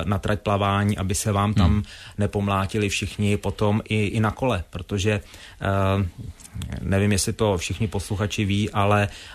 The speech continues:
Speaker 1: Ironman je jako individuální časovka, závod na kole, to znamená, že nesmíte, eh, jet v závěsu, takzvaný draftování.
Speaker 2: Aha.
Speaker 1: Eh, nesmíte jet v háku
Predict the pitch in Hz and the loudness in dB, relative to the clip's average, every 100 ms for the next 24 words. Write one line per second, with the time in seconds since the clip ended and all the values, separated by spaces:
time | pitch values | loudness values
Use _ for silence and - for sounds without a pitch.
0 | - 101 104 104 104 101 104 107 - 104 | 0 2 4 4 4 4 4 2 0 -2
1 | 101 101 101 95 87 107 101 104 98 101 | 0 2 2 -2 -2 -2 0 2 2 2
2 | 101 101 104 104 95 - 98 - 101 92 | 2 2 2 2 0 -4 -6 -2 -2 -2
3 | - 104 95 98 101 95 - 107 90 104 | -4 -2 -2 0 0 0 0 0 2 2
4 | 104 104 104 98 98 98 - - - 104 | 4 4 4 4 2 -2 -10 -16 -4 0
5 | 98 101 - 104 101 107 101 101 - - | 0 0 0 0 2 2 2 2 -2 -4
6 | 101 95 95 104 101 98 90 95 104 - | -2 0 2 2 2 2 4 4 2 2
7 | - - - - - 76 95 95 101 101 | 0 -2 -10 -20 -16 -8 -2 0 0 0
8 | - 117 110 104 104 95 85 - - - | 0 2 4 4 4 0 -4 -14 -20 -20
9 | - 98 95 92 110 101 104 87 82 98 | -8 -2 0 0 -2 0 0 0 2 2
10 | 110 - | 2 -4